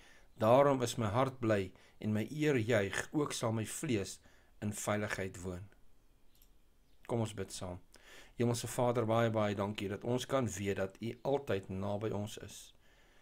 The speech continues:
Hemelse Vader, al is die storm so donker rondom ons, dat ons nie eens ons hand voor ons oë kan sien nie, weet ons, Here, dat u is ook daar in daai donker dieptes.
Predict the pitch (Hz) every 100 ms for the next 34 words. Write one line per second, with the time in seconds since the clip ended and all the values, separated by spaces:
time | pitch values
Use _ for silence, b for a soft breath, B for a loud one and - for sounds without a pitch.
0 | b b b b - 120 120 117 135 123
1 | 120 113 113 117 113 - 123 117 113 -
2 | 131 117 117 123 123 110 110 107 104 101
3 | 98 - - B B B B B B -
4 | 113 127 127 135 127 120 113 92 110 135
5 | 135 127 117 - 156 147 147 113 107 -
6 | 101 95 90 - - - 95 101 127 127
7 | 117 113 104 98 95 90 b b b b
8 | - 107 - 135 127 123 113 - 160 139
9 | 117 113 117 107 98 104 120 110 110 113
10 | 120 95 90 - 90 -